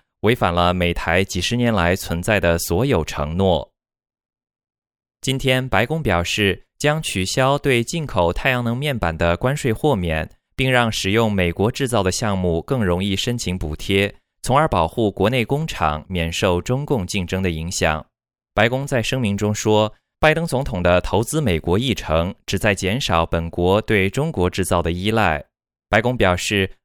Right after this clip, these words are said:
很快就会取消一项为期两年的进口双面太阳能板关税豁免。这些面板在实施豁免时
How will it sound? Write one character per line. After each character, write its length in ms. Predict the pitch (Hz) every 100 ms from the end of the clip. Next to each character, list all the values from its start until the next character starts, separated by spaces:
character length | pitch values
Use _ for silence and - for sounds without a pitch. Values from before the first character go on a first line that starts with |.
| -
很 180 | 110
快 260 | 113 170 151
就 140 | 113 123
会 140 | 113
取 180 | - 87
消 220 | - 117
一 100 | 98
项 340 | - 113 92
为 140 | 87 104
期 200 | - 147
两 220 | 107 82
年 220 | 82 85
的 240 | 104 95 85
进 240 | - 151
口 260 | 120 87 85
双 260 | - 135 147
面 180 | 139
太 180 | 101 -
阳 120 | 104
能 180 | 104 104
板 240 | 110 82 80
关 200 | 104 110
税 160 | 101
豁 180 | 90 113
免。 400 | 87 80 76 76 _ _ _ _
这 100 | 156
些 140 | 160
面 200 | 160 160
板 260 | 104 85 82
在 200 | 85 98
实 160 | 92 98
施 160 | -
豁 200 | 127 147
免 200 | 101 82
时 320 | 82 - 87